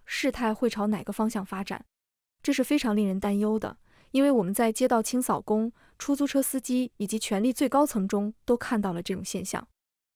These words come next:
这种沮丧至少是三十年来从未有过的。他说，针对习近平的批评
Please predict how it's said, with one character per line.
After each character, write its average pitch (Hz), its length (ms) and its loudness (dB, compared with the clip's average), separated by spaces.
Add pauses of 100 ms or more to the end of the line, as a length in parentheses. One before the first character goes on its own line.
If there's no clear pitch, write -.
(120)
这 302 140 2
种 254 180 4
沮 185 200 -4
丧 214 320 2
至 254 140 -4
少 202 180 -2
是 208 140 -2
三 277 220 2
十 277 100 -2
年 208 180 2
来 196 140 -2
从 190 260 -4
未 240 120 4
有 202 120 0
过 - 240 -4
的。 - 180 -8 (640)
他 233 140 0
说， 220 440 2 (340)
针 285 180 4
对 269 200 6
习 226 180 -2
近 247 140 2
平 208 180 -2
的 226 80 2
批 - 220 -2
评 196 400 -2